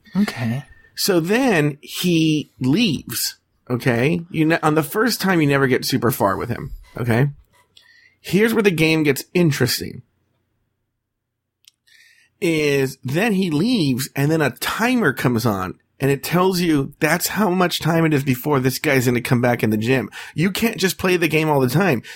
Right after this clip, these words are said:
Speaker 2: You have to wait until this designated time when he's gonna be back, and that's the only time he's gonna be back.
Speaker 1: Okay.
Speaker 2: Okay? And so for a long time, I was like, "Fuck that, I'm not gonna play that." But then in the past couple of weeks, I, I, I was just,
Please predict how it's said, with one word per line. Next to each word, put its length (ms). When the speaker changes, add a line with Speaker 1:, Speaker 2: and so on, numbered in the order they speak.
Speaker 2:
You 180
have 160
to 100
wait 300
until 260
this 180
designated 720
time 600
when 200
he's 200
gonna 220
be 140
back, 380
and 140
that's 140
the 80
only 180
time 100
he's 120
gonna 100
be 80
back. 400
Speaker 1:
Okay. 520
Speaker 2:
Okay? 460
And 140
so 100
for 140
a 60
long 180
time, 80
I 40
was 80
like, 100
"Fuck 260
that, 160
I'm 60
not 100
gonna 140
play 240
that." 100
But 80
then 140
in 60
the 60
past 220
couple 240
of 80
weeks, 400
I, 120
I, 260
I 140
was 200
just, 300